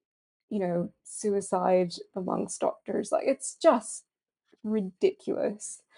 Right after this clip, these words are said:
Uh, and something has to change. So,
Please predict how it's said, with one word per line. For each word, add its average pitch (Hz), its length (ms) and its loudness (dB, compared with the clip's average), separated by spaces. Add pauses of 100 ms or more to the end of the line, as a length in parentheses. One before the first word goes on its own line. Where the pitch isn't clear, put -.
(360)
Uh, 208 440 6 (120)
and 226 360 2 (1400)
something 269 320 2
has 370 160 2
to 269 100 2
change. - 580 -6 (100)
So, 208 540 6